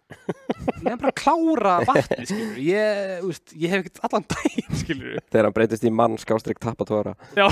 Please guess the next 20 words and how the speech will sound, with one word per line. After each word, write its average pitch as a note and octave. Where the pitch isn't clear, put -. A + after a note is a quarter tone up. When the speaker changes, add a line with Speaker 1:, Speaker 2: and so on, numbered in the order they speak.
Speaker 1:
<laughs> -
já, -
eitthvað -
bara -
svoleiðis. -
Ég -
veit C#4+
ekki, C4
hvað, B3
þú A3
veist, -
er G#3+
ég A#3+
einn, G3+
hvað, G#3+
hvað F3+
varst D3+
ykkur? -
Bossböll. -
Speaker 2:
Mér, A#2